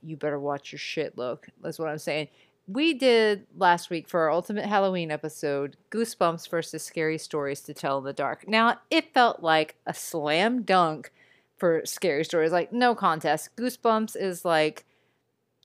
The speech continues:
an afterthought at best. Goosebumps won across the board. So Twitter, we got fifty-six to forty-four Goosebumps. Facebook,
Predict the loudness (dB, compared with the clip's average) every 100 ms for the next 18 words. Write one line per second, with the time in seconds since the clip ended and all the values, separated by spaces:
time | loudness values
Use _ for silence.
0 | _ -2 0 4 4 4 -2 -4 0 2
1 | 2 0 2 0 0 -6 _ _ -4 4
2 | 4 4 0 0 0 -4 -8 -2 4 6
3 | 6 2 -6 -14 _ _ _ _ _ 0
4 | 2 -2 2 4 4 2 -2 -2 -4 _
5 | 2 2 0 -4 -12 _ _ _ _ -4
6 | 4 4 4 0 -12 -2 2 4 6 4
7 | 0 -6 -6 4 4 4 2 -4 -4 -4
8 | -4 -4 -6 -2 0 0 0 2 2 2
9 | -4 _ -8 -8 -4 -2 -2 -2 -12 2
10 | 2 2 0 -2